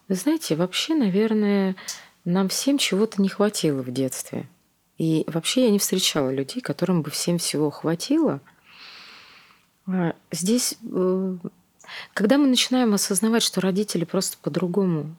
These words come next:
тоже не умели, они не могли по-другому, у них нет тех же навыков.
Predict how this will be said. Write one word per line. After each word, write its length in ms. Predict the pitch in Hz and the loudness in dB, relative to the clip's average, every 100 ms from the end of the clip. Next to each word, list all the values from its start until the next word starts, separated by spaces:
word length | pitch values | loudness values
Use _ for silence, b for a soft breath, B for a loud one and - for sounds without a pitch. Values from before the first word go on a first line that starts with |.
| _ | _
тоже 320 | 214 226 165 | 0 0 0
не 160 | 151 160 | 0 2
умели, 500 | 185 208 185 143 143 _ _ _ _ _ _ _ _ _ _ _ - | 2 2 2 -2 -8 _ _ _ _ _ _ _ _ _ _ _ -4
они 240 | 175 196 | 0 2
не 100 | 208 | 4
могли 320 | 226 247 254 | 2 2 0
по-другому, 720 | - 151 160 170 170 147 139 - _ - | 0 -2 0 0 0 -2 -4 -12 _ -4
у 40 | |
них 260 | 160 170 - | -2 -2 0
нет 240 | 214 226 - | 2 2 -2
тех 280 | - 202 180 | -4 -2 0
же 120 | 160 | 0
навыков. 520 | 170 185 156 - - | 0 0 0 -4 -8